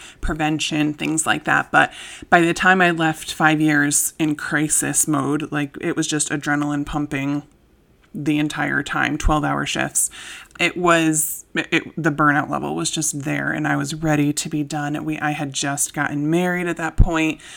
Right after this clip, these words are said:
had had some family stress at that point, and ended up getting very, very sick after that. And I don't think it was all because of, of nursing burnout,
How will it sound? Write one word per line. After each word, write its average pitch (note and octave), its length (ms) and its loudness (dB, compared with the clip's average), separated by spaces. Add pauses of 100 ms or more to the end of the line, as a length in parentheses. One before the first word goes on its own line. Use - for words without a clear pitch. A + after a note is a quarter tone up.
(320)
had D#3+ 180 -2
had C#3+ 200 -4
some C#3+ 140 -6
family G#3 380 -2
stress E3+ 360 2
at E3 120 -8
that D#3 200 -4
point, D#3 440 0
and D3 420 -2 (460)
ended F#3+ 300 4
up E3+ 160 2
getting D3+ 300 -4
very, D3 340 -2
very C#3+ 320 -6
sick - 580 -2
after D3 440 -8
that. D#3 320 0
And E3 100 -2
I D#3+ 80 2
don't F3+ 240 0
think F3 160 -4
it D3 60 2
was D3+ 80 0
all D3+ 180 2
because C#3+ 280 -4
of, - 300 -10
of D3 200 0
nursing D3 400 0
burnout, - 420 -4